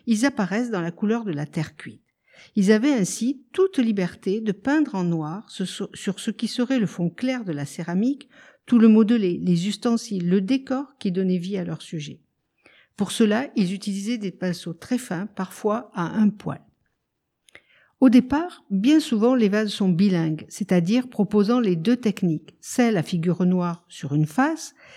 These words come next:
et celle à figure rouge sur l'autre face. Ainsi, à Athènes, qui détient désormais le monopole de cette production, dans la deuxième moitié du sixième siècle avant notre ère, les céramistes sont passés d'un art de la gravure à celui de la peinture.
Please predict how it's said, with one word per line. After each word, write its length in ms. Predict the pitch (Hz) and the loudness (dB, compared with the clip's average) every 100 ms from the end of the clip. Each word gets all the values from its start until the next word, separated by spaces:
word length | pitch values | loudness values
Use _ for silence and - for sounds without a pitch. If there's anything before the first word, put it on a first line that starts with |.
| - | -4
et 100 | 240 | 0
celle 280 | 214 320 349 | 0 2 0
à 40 | |
figure 340 | - 196 180 175 | 0 0 0 0
rouge 360 | 170 180 269 | 0 0 0
sur 220 | 262 190 175 | 0 -2 2
l'autre 400 | 202 208 - 135 | 2 0 -2 -10
face. 420 | - 139 - _ _ _ _ _ | -10 -14 -18 _ _ _ _ _
Ainsi, 480 | 190 185 - 240 320 - - | 4 4 4 0 -2 -6 -6
à 220 | 165 147 | -2 0
Athènes, 420 | 147 - 175 247 320 - - - - | -2 -4 -2 -2 -4 -10 -20 -20 -2
qui 100 | 190 | 4
détient 320 | 196 202 254 | 4 6 4
désormais 480 | 196 147 160 180 214 | 4 2 0 2 4
le 100 | 180 | 4
monopole 600 | 165 202 220 220 277 214 | 6 6 6 4 2 2
de 40 | |
cette 280 | 160 165 160 | -2 -4 -6
production, 680 | - 165 170 - 254 254 269 _ | -6 -4 -4 -4 0 0 -2 _
dans 140 | 170 160 | -4 -2
la 100 | 160 | -2
deuxième 320 | 170 170 190 | -2 -2 -2
moitié 360 | 175 170 208 185 | -2 -2 -4 -4
du 100 | 165 | -6
sixième 400 | - 156 156 156 | -6 -4 -4 -4
siècle 420 | - 202 196 151 | -4 -6 -6 -8
avant 140 | 139 | -6
notre 320 | 139 143 - | -6 -6 -8
ère, 180 | 240 269 - - - - | -8 -8 -12 -20 -20 -2
les 100 | 220 | 0
céramistes 680 | 214 330 262 208 240 - - | 2 2 4 6 4 0 -8
sont 180 | - 208 | -2 0
passés 360 | 214 196 214 | 0 0 -2
d'un 200 | 175 147 | -2 -2
art 160 | 156 151 | -4 -6
de 80 | 139 | -10
la 160 | 123 | -12
gravure 560 | 135 - 220 185 180 247 _ _ - | -8 -2 0 2 0 -4 _ _ -4
à 100 | 247 | -2
celui 380 | 247 202 180 208 | 0 0 2 0
de 100 | 190 | 0
la 140 | 160 | -2
peinture. 640 | - 175 156 - 135 135 | -4 -2 -2 -6 -18 -20